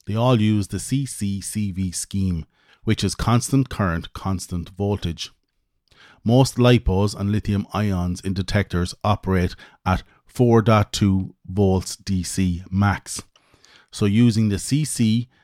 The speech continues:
dash C V scheme on lithium batteries will charge constantly at a constant current and a constant voltage till your battery hits the max voltage of four dot two.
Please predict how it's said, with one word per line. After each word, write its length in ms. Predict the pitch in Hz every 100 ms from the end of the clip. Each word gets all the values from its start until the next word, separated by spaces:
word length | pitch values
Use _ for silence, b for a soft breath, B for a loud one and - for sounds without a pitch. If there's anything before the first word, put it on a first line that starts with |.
| _
dash 320 | - 113 110 -
C 380 | - - 123 120
V 240 | 101 104
scheme 580 | 101 - - 104 92 98 -
on 200 | 95 92
lithium 380 | 107 - 101 92
batteries 540 | 104 95 85 92 - b b b _
will 140 | 95
charge 540 | 90 - 123 120 110 -
constantly 760 | - 135 123 - 92 87 92 b b _
at 80 | 95
a 80 | 98
constant 600 | - - 127 123 135 131
current 420 | - 104 95 90 b b b -
and 200 | 117 135
a 40 |
constant 560 | 127 120 107 - 113 101
voltage 580 | 104 101 92 98 - - B B -
till 160 | 117
your 140 | 110 110
battery 580 | - 117 107 - 107
hits 340 | 95 113 101 -
the 120 | 107
max 340 | 107 104 -
voltage 440 | - 104 98 98 -
of 120 | 101
four 260 | - 101 98
dot 240 | 92 -
two. 320 | - 95 87